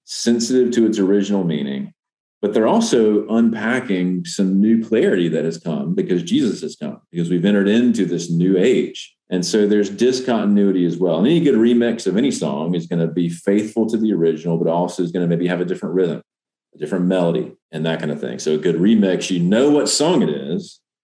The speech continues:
but it's got some freshness, hence the name remix. And so,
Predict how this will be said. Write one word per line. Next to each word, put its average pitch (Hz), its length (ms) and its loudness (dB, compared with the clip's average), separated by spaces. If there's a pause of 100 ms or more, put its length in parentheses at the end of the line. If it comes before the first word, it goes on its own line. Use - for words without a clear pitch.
(340)
but 87 360 0
it's 90 160 0
got 85 280 0
some 92 200 -4
freshness, - 920 -4 (220)
hence - 260 -16
the - 80 -10
name 65 400 -10
remix. - 460 -10
And 196 80 -2
so, - 400 0